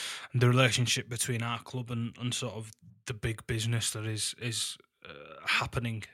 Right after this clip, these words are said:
in, in football and, and,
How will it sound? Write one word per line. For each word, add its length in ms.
in, 240
in 120
football 600
and, 180
and, 280